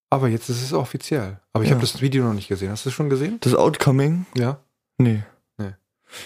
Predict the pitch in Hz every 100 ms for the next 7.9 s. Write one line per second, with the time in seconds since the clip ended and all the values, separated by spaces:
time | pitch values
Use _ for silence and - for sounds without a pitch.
0 | - 127 117 107 _ _ - 135 160 147
1 | 120 127 127 117 110 110 110 - 120 117
2 | 110 - 123 117 113 113 107 - 139 -
3 | 143 151 143 143 147 139 131 117 107 117
4 | 127 - - _ _ _ - 120 139 139
5 | 120 117 113 117 - 113 _ _ _ -
6 | - - - - - _ _ _ - 156
7 | 143 151 135 - 139 127 127 135 -